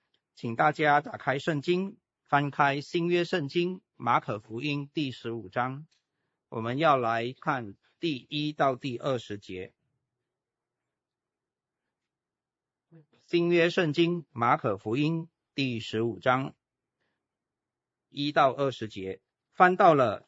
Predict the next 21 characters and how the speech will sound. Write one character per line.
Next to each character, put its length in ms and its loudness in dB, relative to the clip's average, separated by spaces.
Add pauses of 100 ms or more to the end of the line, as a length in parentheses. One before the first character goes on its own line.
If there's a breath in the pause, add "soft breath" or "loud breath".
(140)
请 480 -6
听 280 -2
我 160 -2
来 200 -6
宣 300 -6
读。 300 -12 (1800)
马 160 6
可 140 2
福 180 -2
音 240 2
第 260 -2
十 220 -6
五 180 -6
章 340 -2 (420)
第 160 -4
一 80 -6
节， 260 -10 (1300)
一 120 -6
到 300 10
清 240 0
晨， 460 -2